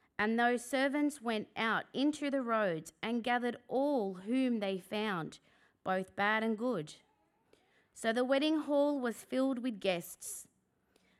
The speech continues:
But when the king came in to look at the guests, he saw there was a man who had no wedding garment. And he said to him, "Friend,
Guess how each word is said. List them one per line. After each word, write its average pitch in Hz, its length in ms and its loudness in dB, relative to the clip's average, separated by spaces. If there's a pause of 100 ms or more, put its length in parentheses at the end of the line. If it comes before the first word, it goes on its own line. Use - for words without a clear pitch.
(180)
But - 140 -4
when 226 180 2
the 226 80 0
king 302 420 2
came 233 400 -2
in 226 320 -2
to 220 160 -6
look 277 320 -4
at 190 200 -4
the 185 60 -8
guests, - 680 -8 (360)
he 240 140 -8
saw 302 340 2
there 294 160 2
was 269 160 -2
a 262 60 2
man 226 480 0
who 220 180 -4
had 233 300 -2
no 254 200 2
wedding 285 360 2
garment. 165 460 -2 (840)
And 233 160 0
he 247 80 0
said 262 400 0
to 214 100 -8
him, 175 340 -4
"Friend, 202 680 -2